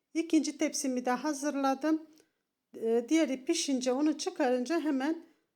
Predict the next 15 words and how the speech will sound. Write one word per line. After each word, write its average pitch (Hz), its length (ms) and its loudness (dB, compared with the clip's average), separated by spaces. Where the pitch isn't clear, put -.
diğer 302 260 2
kurabiyelerimi 247 760 2
atacağım 220 600 -4
içine. 196 440 -8
Bakın 294 280 -2
bu 359 60 0
şekilde 269 520 -2
çatlak 285 440 -2
çatlak 247 420 -4
oldular. 262 540 -2
Kurabiyelerim 226 800 -2
pişti. 294 360 -6
Çok 269 240 -8
güzel 208 280 -6
oldular. 208 580 -4